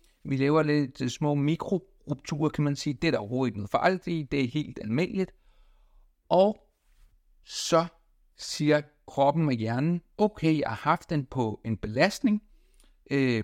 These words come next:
på kroppen. Nu skal jeg restituere, øhm, og jeg skal, øh, sørge for at, øh, restituere på en måde, så jeg bliver lidt stærkere end før,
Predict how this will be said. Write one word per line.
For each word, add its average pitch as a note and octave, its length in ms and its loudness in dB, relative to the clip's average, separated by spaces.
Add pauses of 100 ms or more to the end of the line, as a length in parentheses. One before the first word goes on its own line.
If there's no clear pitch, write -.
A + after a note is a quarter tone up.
på G2 420 -2
kroppen. F3+ 360 2 (260)
Nu D#3+ 140 0
skal D#3+ 320 -2
jeg G#2+ 180 0 (240)
restituere, B2 840 0 (520)
øhm, A2 640 0 (560)
og - 240 0
jeg A#2 140 0
skal, A2+ 340 -2 (280)
øh, A2 720 -2 (320)
sørge D3 280 4
for D3+ 220 4
at, B2 400 -2
øh, G#2+ 220 -2 (160)
restituere - 440 -2
på - 120 -2
en B2 80 4
måde, B2 200 2
så - 140 -2
jeg A2 180 -2
bliver G#2+ 180 -6
lidt C#3+ 240 0
stærkere B2 540 -4
end A2 80 -6
før, G3+ 320 2